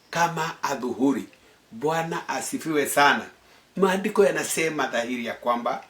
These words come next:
usikasirike kwa sababu ya watenda mabaya.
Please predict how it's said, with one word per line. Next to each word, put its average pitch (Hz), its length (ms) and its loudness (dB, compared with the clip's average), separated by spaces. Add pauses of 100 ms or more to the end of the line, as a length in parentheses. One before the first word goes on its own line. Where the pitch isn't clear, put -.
(300)
usikasirike 196 1120 0 (220)
kwa 156 180 0
sababu 143 680 -2 (120)
ya 120 140 -4
watenda 120 500 -6
mabaya. 101 480 -6